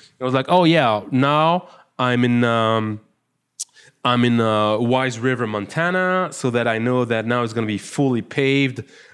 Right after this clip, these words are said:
until, uh, until the Bannock Road, and then the Bannock Road, and I'm gonna go all the way to Lima, and then I'll, I'll soon be in, uh, I'll soon be in, uh, Idaho, you know, and you,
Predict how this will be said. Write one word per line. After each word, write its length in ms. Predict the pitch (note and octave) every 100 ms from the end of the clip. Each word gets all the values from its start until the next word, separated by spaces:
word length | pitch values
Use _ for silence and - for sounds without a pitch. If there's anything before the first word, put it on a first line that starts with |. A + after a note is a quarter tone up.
| _
until, 640 | A#2+ A2+ - B2+ A#2 A2+
uh, 560 | A2 G#2+ G#2 G2+ G2+ G#2
until 240 | A#2+ A#2
the 120 | A#2+ G2
Bannock 340 | B2+ D3+ -
Road, 460 | F3+ F#3 F#3 F#3 - - - _ -
and 160 | A#2 A2+
then 240 | B2+ B2+
the 80 | A2+
Bannock 400 | G#2 B2 C3+ D3+
Road, 640 | D3+ D3+ D3+ D3+ D#3 D3
and 140 | A#2 A2
I'm 80 | G#2+
gonna 200 | A2+ G#2
go 260 | A2 A2
all 220 | A2 A#2+ A2
the 80 |
way 120 | A2 G2+
to 120 | G#2
Lima, 680 | G#2+ C3 D3 D3+ D3+ D3+ C#3+
and 80 | A2
then 160 | A#2
I'll, 200 | G#2+ G#2 F#2+
I'll 140 | A2
soon 360 | - - B2+ A#2
be 240 | A#2 A#2
in, 220 | A2 G#2+
uh, 320 | G#2+ G#2 G2 G2 - - - - -
I'll 220 | A2+ G#2+
soon 280 | - - A#2
be 160 | A2 A2
in, 160 | G#2
uh, 160 | G#2 G2+
Idaho, 460 | C#3 F3 A2 G2+ F#2+
you 80 | G#2
know, 180 | A2 A2+
and 120 | A2
you, 140 | G#2